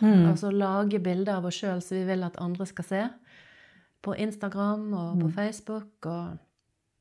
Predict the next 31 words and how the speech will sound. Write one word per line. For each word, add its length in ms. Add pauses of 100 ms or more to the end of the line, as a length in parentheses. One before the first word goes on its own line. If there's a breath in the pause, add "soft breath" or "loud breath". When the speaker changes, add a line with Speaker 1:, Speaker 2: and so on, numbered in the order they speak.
(420)
Speaker 2:
på 120
LinkedIn 480
gjør 160
man 140
det 80
profesjonelt, 800
og, 200 (200)
Speaker 1:
Mm. 340 (300 loud breath)
Speaker 2:
og 200
jeg 200
gjør 200
det 100
selv, 420
og 60
vi 80
gjør 240
det 100
alle 300
Speaker 1:
Mm. 60
Speaker 2:
selv, 360
sant? 400 (440 soft breath)
Og 100
hva 100
er 120
det 100
vi 100
viser? 420
Vi 100
viser 420
jo 80
ikke 460